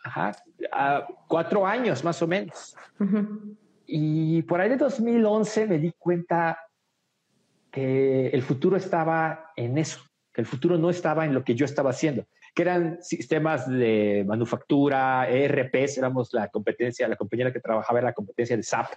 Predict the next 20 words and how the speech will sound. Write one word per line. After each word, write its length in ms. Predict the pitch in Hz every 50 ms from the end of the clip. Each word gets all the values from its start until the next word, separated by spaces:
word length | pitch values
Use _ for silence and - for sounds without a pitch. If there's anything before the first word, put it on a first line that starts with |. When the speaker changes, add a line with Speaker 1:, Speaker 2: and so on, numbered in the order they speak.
| - - - - - - - - - -
Speaker 1:
por 100 | - 107
ejemplo, 460 | 107 - 123 113 - 135 139 135 131
en 80 | 107 101
algunos 380 | 98 98 104 110 110 104 -
mercados. 840 | 107 - - - 120 117 117 117 120 123 120 123 131 127 - - - _ _ _ _ _ _ _ _ _ _ _ _ _ _ _ _ _ _ _
Y, 120 | - 135 127
pues, 200 | 131 160 139 -
vaya, 240 | - 269 262 143
la 120 | 160 175 175
tecnología, 680 | 208 208 190 214 190 170 - - 277 240 - 85 - 160 -
¿no? 140 | 151 156 -
La 140 | 131 131 131
tecnología, 800 | 123 - 226 220 180 214 220 190 185 185 175 170 165 165 165 165
Speaker 2:
Ujú. 100 | 151 131
Speaker 1:
ya 140 | 135 131 143
utilizábamos 580 | 143 143 - 123 117 - 139 127 123 123 -
algunas 300 | 110 107 110 117 117 -
cosas 220 | - 117 - 101 98
de 80 | 104
internet. 760 | 104 - - 117 120 123 151 165 165 165 165 165 165 165 156 160